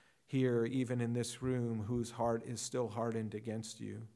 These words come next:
who still refuses to come to you and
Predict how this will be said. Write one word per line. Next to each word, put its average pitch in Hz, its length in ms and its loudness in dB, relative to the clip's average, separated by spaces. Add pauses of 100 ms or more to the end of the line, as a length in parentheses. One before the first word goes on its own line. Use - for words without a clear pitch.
(1600)
who 127 140 0
still 131 340 4
refuses 123 840 0
to - 120 -6
come 120 420 -2
to - 140 -8
you 120 420 2
and 107 340 -4